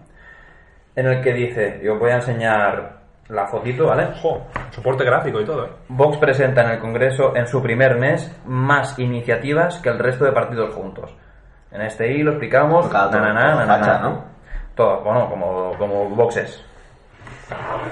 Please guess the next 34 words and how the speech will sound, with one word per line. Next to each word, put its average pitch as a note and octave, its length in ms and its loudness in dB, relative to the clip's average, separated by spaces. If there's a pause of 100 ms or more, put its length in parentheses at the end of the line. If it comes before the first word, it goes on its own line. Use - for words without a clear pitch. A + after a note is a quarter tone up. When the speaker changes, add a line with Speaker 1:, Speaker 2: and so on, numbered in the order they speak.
(160)
Speaker 3:
Vox - 300 -8
es. - 200 -12 (800)
Speaker 1:
Eh, A#2+ 840 4
fake G3 200 4
o F3+ 40 6
real. A2 320 2 (1000)
El A#2+ 100 -6
titular, A#2+ 380 6
¿eh? E3 220 2 (600)
Speaker 2:
O - 80 -4
sea, C3 140 2
que A#2+ 260 0
sea D#3 220 4
real D3 280 4
que C3+ 200 2
ha B2 80 6
presentado B2 400 0
más A#2 480 -6 (300)
que A2+ 100 -6
todos A#2 200 0
los A#2 60 2
Speaker 1:
Exactamente, A2 420 2
Speaker 2:
demás. A2 160 4
Speaker 1:
o - 20 6
sea, G2+ 80 2
Speaker 3:
No, G2+ 80 2
real. F2+ 260 2
Speaker 1:
es A#2+ 120 2
Speaker 2:
Yo G2+ 100 0
creo G2+ 140 -2
que - 60 -4
es - 100 -2
fake. F#2+ 200 -2
Speaker 3:
Real. F#2+ 360 2